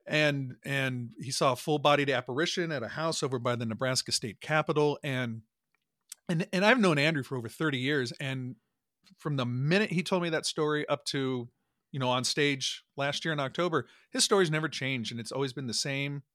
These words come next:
same story, same details. Um,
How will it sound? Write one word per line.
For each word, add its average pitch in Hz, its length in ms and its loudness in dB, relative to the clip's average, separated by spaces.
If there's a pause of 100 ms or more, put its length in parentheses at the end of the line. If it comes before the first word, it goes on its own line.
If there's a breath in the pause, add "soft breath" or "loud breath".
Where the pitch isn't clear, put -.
same 165 260 -2
story, 165 460 2 (280 soft breath)
same 160 300 0
details. 147 680 0 (480)
Um, 123 480 -6